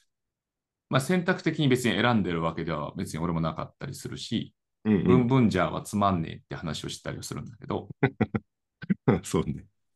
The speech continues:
Speaker 1: 言うと、別に楽しい話題で縛ってもないと思うんでね。もう一回握り直しになるのかもしれ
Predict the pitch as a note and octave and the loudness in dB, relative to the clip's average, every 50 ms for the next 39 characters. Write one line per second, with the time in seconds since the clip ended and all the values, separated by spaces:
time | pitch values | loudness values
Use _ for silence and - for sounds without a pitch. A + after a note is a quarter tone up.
0 | _ _ _ _ _ _ _ _ _ _ _ _ _ _ _ _ _ _ _ _ | _ _ _ _ _ _ _ _ _ _ _ _ _ _ _ _ _ _ _ _
1 | _ _ _ _ - C#3 C3 B2+ - - E2+ D#2 - - - - _ _ _ _ | _ _ _ _ 0 2 2 2 2 2 2 2 2 0 -2 -8 _ _ _ _
2 | - A2+ C3+ C#3 C#3 C3+ B2 - C3+ C#3 E3 E3+ E3 - - - D3 G#2+ F#2+ F2+ | 0 0 2 4 4 4 4 6 4 4 4 2 0 -2 0 0 2 2 2 2
3 | F#2 F#2 F2+ F2 E2 F2+ F2+ D2+ - - - - - F#2+ G#2+ G#2+ - - _ _ | 0 0 0 0 0 -2 -2 -2 -4 -6 -8 -6 -2 0 0 -2 -2 -6 _ _
4 | _ _ _ G2 E2+ E2 D#2+ E2+ E2+ E2+ E2+ - - C#2+ - - - - - - | _ _ _ -2 -2 0 0 0 -2 -2 -2 -6 -8 -10 -10 -10 -12 -10 -10 -8
5 | - - A2+ A2+ - G#2+ F#2+ F#2 G2 G2+ A2 B2+ B2+ B2 A#2+ A#2 A2+ A2 - - | -4 -4 -4 -2 0 0 2 2 2 4 4 4 4 4 4 4 4 4 2 0
6 | G#2+ G2 F#2 E2 D2+ - - - - - - - | 0 -2 -2 -2 -4 -8 -12 -16 -20 -20 -20 -20